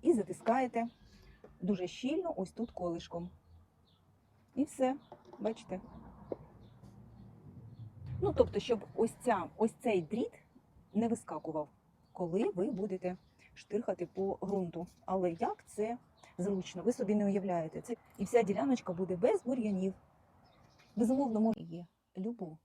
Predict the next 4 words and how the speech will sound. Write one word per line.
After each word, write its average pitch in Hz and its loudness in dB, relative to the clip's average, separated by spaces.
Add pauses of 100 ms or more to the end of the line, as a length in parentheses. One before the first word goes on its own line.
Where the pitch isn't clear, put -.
трубу 185 -4
берете, 175 -4 (720)
вставляєте 185 -2
туди 160 -8